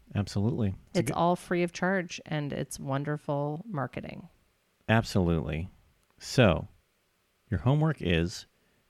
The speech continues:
Speaker 1: to go back through all of the things that we have mentioned to go clean out, update,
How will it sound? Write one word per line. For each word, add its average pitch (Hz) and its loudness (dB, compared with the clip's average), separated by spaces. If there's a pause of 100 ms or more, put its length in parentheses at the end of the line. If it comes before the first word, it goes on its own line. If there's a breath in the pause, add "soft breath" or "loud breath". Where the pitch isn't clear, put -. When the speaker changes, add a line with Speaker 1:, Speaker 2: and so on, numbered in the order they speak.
(100)
Speaker 1:
to 107 0
go 107 6
back 120 2
through 82 4
all 95 4
of 82 2
the 87 4
things 101 0
that 87 0
we 85 2
have 80 -2
mentioned 92 2
to 95 -4
go 87 4
clean 123 2
out, 90 4 (880 soft breath)
update, 92 4